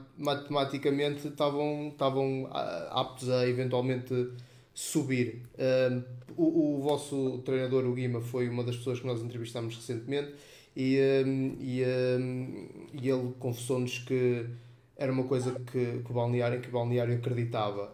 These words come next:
Ah, vocês, ah,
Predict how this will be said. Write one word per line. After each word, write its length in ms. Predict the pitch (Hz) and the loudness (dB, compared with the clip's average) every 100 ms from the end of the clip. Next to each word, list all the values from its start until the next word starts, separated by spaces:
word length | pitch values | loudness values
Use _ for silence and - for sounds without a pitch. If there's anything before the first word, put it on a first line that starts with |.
| - | -2
Ah, 640 | 131 120 120 117 117 113 113 - - _ _ _ _ _ _ - | 2 2 2 0 -2 -6 -10 -18 -20 _ _ _ _ _ _ -16
vocês, 680 | 131 131 - 147 139 - - 143 | -4 -4 2 2 2 0 -6 -2
ah, 260 | 131 127 | -2 -2